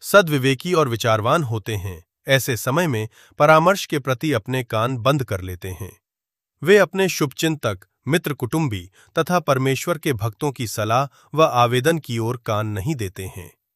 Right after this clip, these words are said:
चेतावनी या सावधान करने वाले प्रत्येक भाव को अशिष्ट या बाधक समझा जाता है और विश्वासी मित्र को विश्वास योग्य होकर विनय प्रार्थना करता अपना बैरी समझते हैं।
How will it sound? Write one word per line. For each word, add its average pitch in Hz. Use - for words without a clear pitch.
चेतावनी 180
या 180
सावधान 127
करने 127
वाले 117
प्रत्येक 139
भाव 123
को 113
अशिष्ट 151
या 123
बाधक 107
समझा 107
जाता 92
है -
और 156
विश्वासी 143
मित्र 160
को 156
विश्वास 147
योग्य 139
होकर 135
विनय 131
प्रार्थना 110
करता 110
अपना 156
बैरी 127
समझते 98
हैं। 85